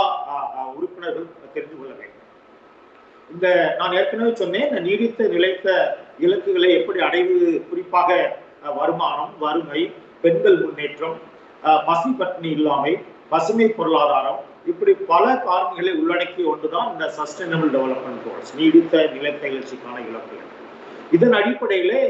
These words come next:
அஹ், கடந்த, அஹ், ஒரு பத்து ஆண்டுகளாக இந்திய பொருளாதாரம், அஹ், மேம்பட்டு வந்திருக்கிறதையும் இந்த அறிக்கை குறிப்பிடுகிறது. குறிப்பாக,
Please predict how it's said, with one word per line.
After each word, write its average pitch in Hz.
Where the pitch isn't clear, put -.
அஹ், 165
கடந்த, 233
அஹ், 143
ஒரு 170
பத்து 185
ஆண்டுகளாக 208
இந்திய 180
பொருளாதாரம், 151
அஹ், 147
மேம்பட்டு 240
வந்திருக்கிறதையும் 175
இந்த 156
அறிக்கை 151
குறிப்பிடுகிறது. -
குறிப்பாக, 156